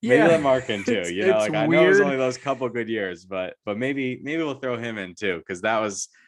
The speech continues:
Speaker 1: that was a lot of,
Speaker 2: Right.
Speaker 1: uh, a lot of happy memories. But I, that's probably not how it works, you know.
Speaker 2: Like,
Speaker 1: but
Speaker 2: I, I get when you take a look at, I guess, the quarterbacks that deserve to be in that.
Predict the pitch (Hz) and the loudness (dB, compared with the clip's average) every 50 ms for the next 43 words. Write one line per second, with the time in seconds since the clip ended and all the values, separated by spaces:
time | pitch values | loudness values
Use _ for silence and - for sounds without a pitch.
0 | _ _ - 98 _ - 110 107 104 101 95 101 98 98 95 95 92 92 85 - | _ _ -20 -16 _ -2 0 0 2 0 0 0 0 2 2 2 2 2 2 2
1 | - 85 82 85 85 85 95 - _ _ - 107 110 104 104 101 98 101 101 98 | 2 2 2 0 -2 -6 -8 -14 _ _ -8 -4 0 0 0 0 0 0 -2 -4
2 | - 98 92 90 87 85 82 82 82 80 80 90 95 98 92 90 87 87 - _ | -4 -4 -4 -4 -4 -4 -6 -8 -10 -12 -12 -8 -2 0 0 0 0 -2 -6 _
3 | _ _ 98 98 95 87 - _ _ - 90 - - - 92 85 82 82 82 82 | _ _ -4 -2 -2 -2 -6 _ _ -20 -20 -10 -6 -6 -4 -4 -6 -8 -8 -8
4 | 82 - 85 - - - - - - - - - - - - - - - - - | -8 -8 -6 -8 -8 -8 -10 -12 -12 -12 -14 -14 -16 -16 -14 -14 -12 -12 -10 -6
5 | - 254 262 240 - - - 214 220 220 214 - - _ _ - 185 190 185 160 | -2 -2 -2 -2 -2 -4 -6 -4 -2 -2 -4 -6 -10 _ _ -8 -6 -6 -4 -2
6 | - 196 196 - - 185 170 165 165 156 147 - - 151 147 156 151 147 147 143 | 0 0 0 0 -2 -6 -10 -8 -8 -10 -10 -8 -6 -6 -4 -4 -4 -4 -4 -4
7 | - 135 117 - 127 131 120 135 127 - - - - - - 151 143 147 139 139 | -4 -4 -4 -4 -4 -6 -6 -8 -10 -10 -10 -14 -10 -6 -2 -2 0 0 0 -2
8 | 131 127 - - 131 131 127 139 135 131 127 135 123 127 127 123 - - 156 135 | -4 -6 -6 -8 -10 -10 -10 -10 -12 -8 -6 -4 -4 -4 -4 -6 -8 -6 -6 -6
9 | 123 131 127 107 85 120 160 175 160 131 127 127 - 127 - | -6 -6 -6 -6 -4 -4 -4 -2 -2 -2 -2 -2 -4 -4 -6